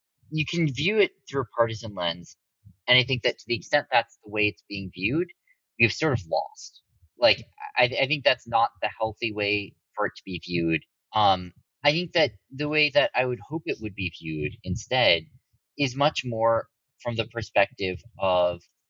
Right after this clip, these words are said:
it's going to be regulated. It's going to be more regulated than it is today. That's just a fact. You know, taking that as it is, what can we do to have that regulation make the industry stronger and not weaker,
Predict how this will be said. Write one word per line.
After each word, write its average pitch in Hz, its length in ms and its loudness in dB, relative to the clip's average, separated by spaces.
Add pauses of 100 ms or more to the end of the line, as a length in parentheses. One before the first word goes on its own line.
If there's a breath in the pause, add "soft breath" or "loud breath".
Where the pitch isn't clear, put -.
(400)
it's 123 200 0
going 123 320 0
to - 100 -12
be 120 320 -2
regulated. 82 400 -4
It's - 160 -14
going 110 240 -2
to 110 60 -14
be 104 120 2
more 98 240 0
regulated 87 640 -4
than 87 200 0
it 85 140 -8
is 85 320 -6
today. - 340 -6 (680)
That's 123 220 2
just 123 200 -8
a 104 120 -20
fact. - 540 -10 (360)
You 127 160 2
know, 92 80 0 (100)
taking 151 340 -4
that 110 260 4 (200)
as 104 220 -2
it 90 160 -8
is, - 460 -20
what 120 400 0
can 156 260 -10
we 123 280 -4
do 80 220 -6 (380)
to 147 60 4
have 151 380 4
that 131 200 2
regulation 101 640 -6
make 90 180 -6 (120)
the 95 160 -4
industry 90 380 -4
stronger 92 600 0 (100)
and 95 100 -8
not 87 200 0
weaker, 95 400 -4